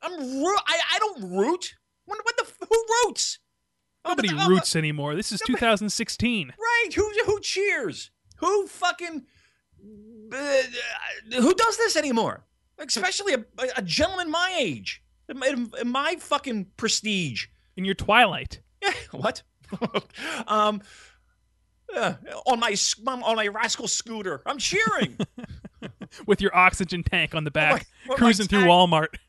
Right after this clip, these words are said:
Speaker 1: Yeah, China. <laughs> I was in
Speaker 2: America.
Speaker 1: Walmart, I was watching. Yeah, yeah. Uh, uh, uh, you know, I had my Trump shirt on.
Speaker 2: <laughs>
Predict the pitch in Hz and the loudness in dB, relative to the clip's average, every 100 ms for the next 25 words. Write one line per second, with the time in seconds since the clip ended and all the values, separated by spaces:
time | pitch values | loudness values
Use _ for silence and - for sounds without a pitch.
0 | _ 254 269 202 - 247 220 - - 240 | _ -2 0 -2 -4 -6 -4 -6 -8 -8
1 | - - - 180 220 269 160 143 165 - | -8 -4 0 4 4 6 4 0 -6 -14
2 | 196 240 254 - 139 190 170 _ _ 240 | -4 -4 -4 -10 -14 -12 -12 _ _ -4
3 | 262 - _ - - - _ - 196 202 | -2 -4 _ -20 -20 -20 _ -4 0 2
4 | 196 185 - - 123 120 - - _ - | 0 -4 -12 -8 -6 -6 -8 -20 _ -8
5 | 214 202 196 - - 214 190 214 254 202 | -6 -6 -10 -16 -8 -2 2 0 0 0
6 | 208 - 254 254 - 202 151 123 98 - | 0 2 2 2 2 2 4 2 -2 -8
7 | - - - - - | -16 -10 -6 -2 -2